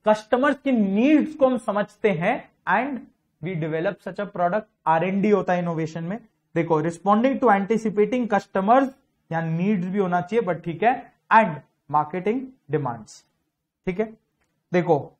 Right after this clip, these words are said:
फिर बोला, recent trend in production operation management which suggests use of minimal amount of resources to produce a high volume of high quality goods with some variety is referred to as what?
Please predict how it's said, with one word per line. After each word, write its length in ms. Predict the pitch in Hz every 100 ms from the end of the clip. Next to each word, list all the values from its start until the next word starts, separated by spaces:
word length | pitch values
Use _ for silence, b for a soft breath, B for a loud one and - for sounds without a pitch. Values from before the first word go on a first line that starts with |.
| _ _ -
फिर 120 | 277
बोला, 260 | 233 254 262
recent 580 | 170 208 226 320 285
trend 240 | 254 254 254
in 100 | 254
production 420 | 208 208 - 226 196
operation 400 | 185 180 202 180
management 440 | 170 175 185 208 190
which 140 | - 185
suggests 580 | 180 254 233 - - - _ _ _ _ -
use 480 | 135 214 294 285 214 226
of 160 | 226 - - 160 175
minimal 420 | 202 240 285 285
amount 320 | 220 220 220
of 100 | 214 202
resources 500 | 196 190 190 160 - _ _ _
to 100 | 214 -
produce 360 | 196 190 247 247
a 120 | 208 - -
high 160 | 262 277 190
volume 360 | 196 196 196 143 - _ _ _ _ _ -
of 320 | 214 208 -
high 140 | 185 226 -
quality 340 | 202 190 196 180 147
goods 320 | 202 135 - _ _ _ _
with 240 | 180 226 - -
some 220 | 240 247
variety 440 | 185 170 156 151 135 - 190
is 120 | 180 156
referred 340 | 156 196 190 180
to 120 | 170
as 160 | 147
what? 100 | 147